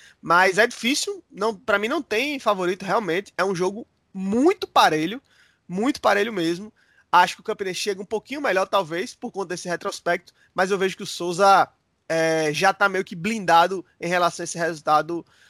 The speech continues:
é, pela Série D, porque o foco da equipe é realmente o Campeonato Paraibano.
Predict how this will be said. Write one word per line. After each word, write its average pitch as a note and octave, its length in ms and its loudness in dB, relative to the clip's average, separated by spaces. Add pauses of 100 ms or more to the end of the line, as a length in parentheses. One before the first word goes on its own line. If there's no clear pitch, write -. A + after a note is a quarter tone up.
(420)
é, D3+ 320 0
pela E3 240 0
Série E3+ 260 0
D, D#3+ 140 -2
porque - 200 -4
o G3+ 60 2
foco G3 300 0
da F#3 80 2
equipe F3 240 -4
é D#3+ 40 0
realmente D3+ 340 -2
o - 20 -20
Campeonato D#3 360 -4
Paraibano. D3+ 460 -2